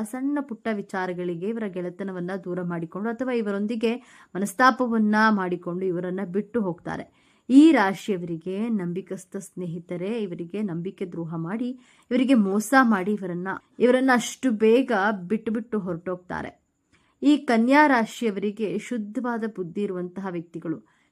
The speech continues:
ಕೆಡುಕು ಬುದ್ಧಿ ಅನ್ನೋದು ಇವರಿಗೆ ಇರೋದಿಲ್ಲ. ಶುದ್ಧ ಬುದ್ಧಿ ಅಂದ್ರೆ ಯಾರಿಗೂ ಸಹ ಮೋಸವನ್ನ ಮಾಡಲ್ಲ, ಯಾರಿಗೂ ಸಹ ವಂಚನೆಯನ್ನ ಮಾಡಲ್ಲ,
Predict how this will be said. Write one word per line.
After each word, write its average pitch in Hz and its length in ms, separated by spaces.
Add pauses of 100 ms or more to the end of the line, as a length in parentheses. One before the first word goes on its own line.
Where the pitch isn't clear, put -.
ಕೆಡುಕು 262 340
ಬುದ್ಧಿ 226 300
ಅನ್ನೋದು 196 360
ಇವರಿಗೆ 190 340
ಇರೋದಿಲ್ಲ. 170 460 (680)
ಶುದ್ಧ 220 360
ಬುದ್ಧಿ 208 300
ಅಂದ್ರೆ 202 360
ಯಾರಿಗೂ 180 460
ಸಹ 208 340
ಮೋಸವನ್ನ 170 540
ಮಾಡಲ್ಲ, 170 360
ಯಾರಿಗೂ 175 480
ಸಹ 220 280
ವಂಚನೆಯನ್ನ 165 580
ಮಾಡಲ್ಲ, 160 360